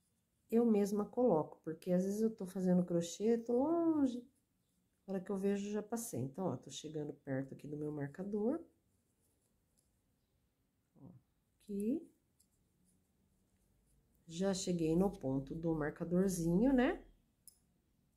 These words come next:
Tirar esse nozinho aqui que formou agora. Voltando aqui.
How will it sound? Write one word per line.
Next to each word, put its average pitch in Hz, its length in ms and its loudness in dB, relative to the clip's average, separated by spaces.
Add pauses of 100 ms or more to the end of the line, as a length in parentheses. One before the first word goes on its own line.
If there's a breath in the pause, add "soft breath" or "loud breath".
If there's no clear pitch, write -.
(1040)
Tirar - 260 -12
esse 123 220 -10
nozinho 127 480 -10
aqui 127 180 -18
que - 140 -20
formou 131 540 -10
agora. 170 360 -4 (2500)
Voltando 135 680 -6
aqui. 240 460 -4